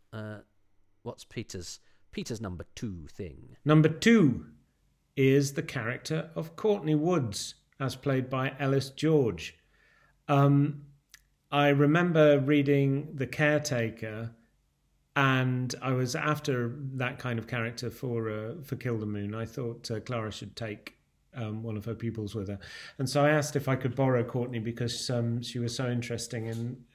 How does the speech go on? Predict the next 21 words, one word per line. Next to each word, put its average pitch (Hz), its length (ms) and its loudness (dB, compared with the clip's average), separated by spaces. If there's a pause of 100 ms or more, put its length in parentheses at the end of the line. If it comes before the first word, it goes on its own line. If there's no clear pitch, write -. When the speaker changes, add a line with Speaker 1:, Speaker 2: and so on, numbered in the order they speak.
(160)
Speaker 2:
uh, 123 300 -2
in 127 160 -4
that 120 220 -4
episode. 104 540 -8 (720)
And 156 120 6
I 160 100 6
think 175 180 -2
she's 147 220 0
lovely 165 320 4
in 160 140 6
this 175 440 2
as 127 160 -2
a 127 300 0 (160)
kind 131 200 0
of 120 60 0
mini 123 300 2
companion. 113 760 -2 (540)
Um, 123 520 0
I 123 100 -4
think, 127 460 -4
uh, 127 180 2